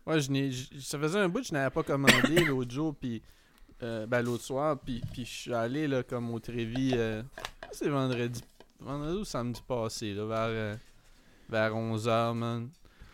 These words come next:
J'avais nappé, j'avais dormi toute la, j'avais dormi comme un, une couple d'heures dans la soirée, fait que là, je me suis levé, j'ai pris ma douche,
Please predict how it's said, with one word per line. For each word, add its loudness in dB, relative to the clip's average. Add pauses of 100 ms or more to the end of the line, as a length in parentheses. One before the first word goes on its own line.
(360)
J'avais 0
nappé, -2
j'avais 2
dormi 2
toute -12
la, 0
j'avais 2
dormi 0
comme 2
un, 0
une -12
couple -6
d'heures -2
dans -10
la -10
soirée, -4
fait -10
que -8
là, 0
je -4
me -2
suis -6
levé, 0
j'ai -4
pris -10
ma 2
douche, -4